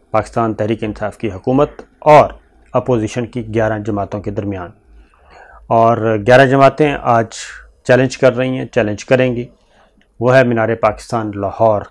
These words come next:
के मुकाम पे। इससे पहले वो मुख्तलिफ़ शहरों में जलसे कर चुकी हैं, गुजरांवाला, कोयटा, पेशावर और कराची, यहाँ पे जलसे हो चुके।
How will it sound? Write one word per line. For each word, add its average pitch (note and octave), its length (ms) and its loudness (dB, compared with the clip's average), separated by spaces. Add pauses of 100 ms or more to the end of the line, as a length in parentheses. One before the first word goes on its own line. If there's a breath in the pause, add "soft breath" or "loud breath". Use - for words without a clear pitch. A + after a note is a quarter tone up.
के A2+ 60 -6
मुकाम B2+ 400 0
पे। C#3 300 -4 (440 soft breath)
इससे - 220 -2
पहले C#3 360 2 (200)
वो A#2 180 -4
मुख्तलिफ़ A2+ 400 -6
शहरों A2 300 -4
में G#2 160 -6
जलसे A2+ 300 -4
कर C3 160 2
चुकी C3+ 320 -6
हैं, C3 220 -10 (400)
गुजरांवाला, A#2+ 580 0
कोयटा, A#2 440 -2
पेशावर A2+ 520 -4 (800 soft breath)
और G#2+ 320 -2
कराची, A#2+ 480 0 (260)
यहाँ G#2+ 140 -4
पे A2 120 -6
जलसे A#2+ 300 2
हो C3 120 6
चुके। C3+ 300 0